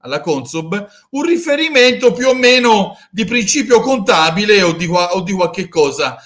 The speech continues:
Cioè, posso io supercazzolarli in modo più raffinato, invece di dire solo questo?"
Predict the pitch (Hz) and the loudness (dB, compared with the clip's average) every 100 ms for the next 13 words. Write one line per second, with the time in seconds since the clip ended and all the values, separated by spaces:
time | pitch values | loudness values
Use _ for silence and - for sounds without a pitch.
0 | _ - - 285 185 160 320 381 - - | _ -10 0 4 4 0 -2 -2 -2 0
1 | 226 220 214 208 190 180 _ - 233 185 | 0 2 2 4 2 -2 _ -8 -4 2
2 | 220 - 214 - 214 196 202 190 190 175 | 2 4 0 2 0 2 2 2 -2 -2
3 | 185 190 175 170 185 175 170 185 214 226 | 0 0 -2 -4 -2 -2 -2 -2 0 2
4 | 185 196 202 220 - - 170 170 214 - | 0 0 0 -2 -8 -10 -4 0 0 0
5 | 185 165 202 190 - 185 190 214 202 - | -6 -4 -2 -2 -4 -4 2 2 2 -4
6 | 170 180 | -4 -6